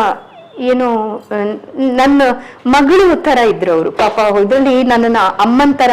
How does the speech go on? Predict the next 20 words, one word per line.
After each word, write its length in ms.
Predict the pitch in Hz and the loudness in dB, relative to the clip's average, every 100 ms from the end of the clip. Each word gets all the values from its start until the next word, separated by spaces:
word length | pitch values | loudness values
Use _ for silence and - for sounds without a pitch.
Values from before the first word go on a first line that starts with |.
| 214 | 0
ನೀನ್ 220 | 196 190 | -2 -4
ನಂಗೆ" 300 | 180 175 175 | -6 -2 -2
ಅಂತ 180 | 165 185 | -4 -6
ಹೇಳೋರು. 400 | 165 165 185 - - - - - | -6 -6 -6 -10 -20 -20 -18 -4
ಏನೋ 260 | 294 339 311 | 0 2 2
ಒಂಥರ 240 | 254 262 254 | 0 0 0
ನನಗೆ 760 | 240 220 214 214 202 196 - - - - - | 0 -2 0 2 0 -2 -8 -20 -14 -8 -4
ಉಷಾ, 520 | 233 - 247 220 - | -4 -2 0 2 0
ಉಷನ್ 320 | 214 - 240 | -4 -2 -2
ಕಳ್ಕೊಂಡೆ, 500 | 233 202 202 208 202 | 0 -2 -2 -4 -2
ಮಗಳನ್ನೂ 640 | 202 202 240 294 339 285 - - - - | -2 0 0 2 2 -2 -8 -20 -20 -8
ಕಳ್ಕೊಂಡ್ 400 | - 240 240 233 | -2 0 0 -2
ಹಾಗೆ 220 | 214 190 | 0 0
ಅನ್ನೋ 180 | 208 190 | 0 0
ಒಂದು 280 | 185 175 175 | -4 -4 -6
ಫೀಲ್ 320 | 170 208 185 | -4 -4 -2
ಆಗಿತ್ತು 400 | 160 160 151 170 | -2 -4 -10 -10
ನನಗೆ, 340 | 160 160 165 - | -10 -12 -14 -12
ಅಮ್ಮನ್ 260 | 175 170 170 | -10 -10 -8
ಕಳ್ಕೊಂಡು. 680 | 165 170 165 156 - - | -8 -8 -10 -10 -14 -20